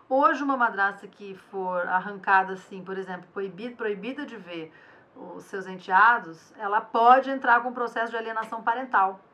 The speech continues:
Porque o estatuto percebe que na vida deste menor, se aquela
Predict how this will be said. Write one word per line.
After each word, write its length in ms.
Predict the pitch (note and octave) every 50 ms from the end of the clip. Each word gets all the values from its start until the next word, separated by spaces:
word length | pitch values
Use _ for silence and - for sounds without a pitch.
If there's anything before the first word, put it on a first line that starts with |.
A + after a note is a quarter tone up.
| _ _ - - - _ -
Porque 180 | G3 G3+ A#3+
o 40 | A#3
estatuto 760 | A3+ A3+ A#3 A3 A3 - B3 B3+ C4+ C4+ C#4 C#4 C#4 - - _ _
percebe 600 | A#3+ A#3 A#3 - - A#3 G#3+ A3 A3+ A3 B3+ C4+
que 340 | C4+ - - B3+ A#3+ A3 G3
na 140 | F#3+ F#3+ G3
vida 240 | F#3 G#3 A3+ A#3 A3
deste 340 | G#3+ A#3+ C#4 C#4 - D4
menor, 560 | B3+ A3 G3+ F#3+ F#3 F#3 G3 G#3+ G#3 F#3 F3 E3+
se 100 | - F#3
aquela 280 | F3+ - A3 A3+ B3+